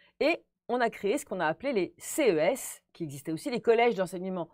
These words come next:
secondaire, le collège unique. Tout le monde allait au collège.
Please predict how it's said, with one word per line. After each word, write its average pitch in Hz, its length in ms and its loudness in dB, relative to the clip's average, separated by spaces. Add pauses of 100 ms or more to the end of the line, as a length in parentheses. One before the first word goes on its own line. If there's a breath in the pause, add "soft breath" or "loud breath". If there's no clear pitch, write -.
(140 soft breath)
secondaire, 175 640 0
le 170 100 0
collège 208 420 0
unique. 165 400 -4 (320 soft breath)
Tout 302 120 4
le 247 80 4
monde 233 240 4
allait 185 320 4 (240)
au 277 100 2
collège. 127 400 -6